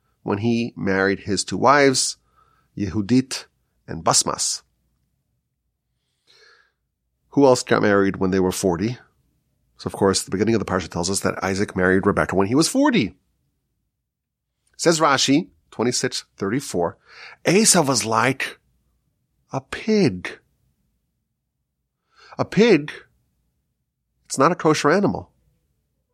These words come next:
but it does have split hooves. And when a pig lies down, it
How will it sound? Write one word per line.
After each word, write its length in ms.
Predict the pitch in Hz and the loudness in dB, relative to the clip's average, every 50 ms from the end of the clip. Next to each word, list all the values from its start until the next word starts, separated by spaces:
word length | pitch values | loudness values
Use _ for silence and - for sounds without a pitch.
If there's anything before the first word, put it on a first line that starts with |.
| _ _ _ _ _ _ _ | _ _ _ _ _ _ _
but 80 | - 104 | -8 -6
it 160 | 104 95 90 | -6 -6 -2
does 280 | - 135 160 196 185 - | 0 2 2 2 2 0
have 260 | 120 117 101 101 - | -2 0 0 0 0
split 300 | - - - 101 92 87 | -2 -4 -4 -4 -6 -2
hooves. 600 | 110 170 208 202 135 92 - - - - - - _ _ _ _ _ _ _ _ _ _ _ _ _ _ _ _ _ _ _ _ _ - - - - - - | 0 2 2 2 2 0 -2 -2 -2 -2 -2 -6 _ _ _ _ _ _ _ _ _ _ _ _ _ _ _ _ _ _ _ _ _ -14 -12 -12 -12 -8 -4
And 80 | 156 | 0
when 80 | 151 143 | 0 0
a 40 | 135 | 0
pig 280 | 139 - 220 214 180 | 0 -2 -2 0 0
lies 320 | 165 170 175 180 175 139 120 | 2 2 2 2 2 2 2
down, 520 | 175 196 220 214 190 175 190 214 208 180 - _ _ _ _ _ _ _ _ _ _ _ - | 2 2 2 2 2 2 2 0 -2 -4 -8 _ _ _ _ _ _ _ _ _ _ _ -2
it 400 | 165 160 156 160 - - - | -2 -2 -2 -2 -6 -14 -14